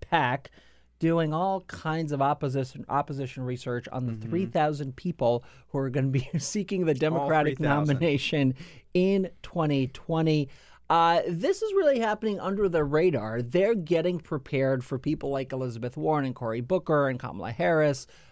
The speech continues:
Speaker 1: uh, to make a run for it. Uh, tell us more about this operation.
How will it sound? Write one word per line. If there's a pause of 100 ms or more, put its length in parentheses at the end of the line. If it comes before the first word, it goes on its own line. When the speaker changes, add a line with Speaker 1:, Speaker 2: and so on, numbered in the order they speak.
(100)
Speaker 1:
uh,
to
make
a
run
for
it. (360)
Uh,
tell
us
more
about
this
operation.